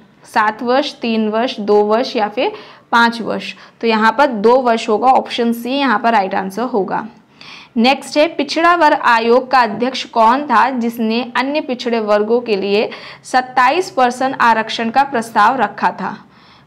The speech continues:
अब पिछड़े वर्ग आयोग के अध्यक्ष के बारे में पूछा गया है, जिन्होंने पिछड़े वर्गों के लिए सत्ताईस परसेंट रिजर्वेशन की बात की, प्रस्ताव रखा। ऑप्शंस में है काका कालेलकर, बी आर अम्बेडकर,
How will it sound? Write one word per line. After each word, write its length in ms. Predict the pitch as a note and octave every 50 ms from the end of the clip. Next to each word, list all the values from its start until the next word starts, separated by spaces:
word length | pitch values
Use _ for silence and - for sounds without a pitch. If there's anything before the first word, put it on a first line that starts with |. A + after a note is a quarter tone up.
| - -
अब 160 | - G3+ - -
पिछड़े 520 | B3 A#3 - - C4+ D4 D#4+ F4+ F4 - - - - -
वर्ग 360 | G#3+ G#3 A#3 B3+ C4+ C#4 D#4 D4+ - A#3
आयोग 340 | A3 A3 A3 A3 A#3 A3+
के 80 | A3+ D#4
अध्यक्ष 540 | - - - G#3+ G3 G#3 B3 B3+ C4 B3+ -
के 120 | - C#4
बारे 220 | A#3+ - G#3 G3+ G#3
में 140 | A#3+ -
पूछा 340 | - A#3+ G3+ - - G#3 F#3+
गया 260 | F#3+ F#3+ F#3 F#3 F#3
है, 160 | F#3 F#3+ G3+ - - - - - _ -
जिन्होंने 340 | G#3 G#3 G#3+ A3+ A#3+ C4 D4+
पिछड़े 360 | D4+ - A#3 A#3+ - C4 C#4
वर्गों 380 | C#4 B3 A3+ G#3 G#3 G#3+ G#3 G#3
के 100 | G#3 A#3
लिए 100 | C4+ D4
सत्ताईस 520 | D4 - G#3+ - - - G3 F3+ C4 B3+
परसेंट 440 | - - G#3+ G#3 - B3 C4 C#4+ C#4
रिजर्वेशन 580 | A#3+ G#3+ G#3 G#3+ G#3 G3+ G3 G3 G3 A3 G#3+ G#3+
की 100 | A3 C4+
बात 320 | C4 G#3+ G3+ F#3+ - -
की, 80 | G3+ G#3
प्रस्ताव 420 | G#3 G#3 G3+ G3+ - G3 F#3 F#3
रखा। 360 | F#3 F#3 F#3 - G3 G3 G3+ - - _ _ _ _ - - - - _ -
ऑप्शंस 480 | G3+ G#3+ A3 - - D4+ D#4 D#4 D#4 D4+
में 100 | D4+ D4+
है 140 | D4 D#4
काका 400 | D#4+ D#4+ C#4 G#3+ G3 - A#3+ A3+
कालेलकर, 640 | A#3 A#3 A#3+ A3+ A3 A3+ A3 A#3 A3+ B3+ C4 D4+ F4+ - - - _ - A3
बी 180 | F#3 G#3+ A3+
आर 180 | A3 G3 F#3+ F#3+
अम्बेडकर, 720 | G3+ G3+ G3 G3 G#3 G3+ G3+ G3+ - - B3 C4 C#4+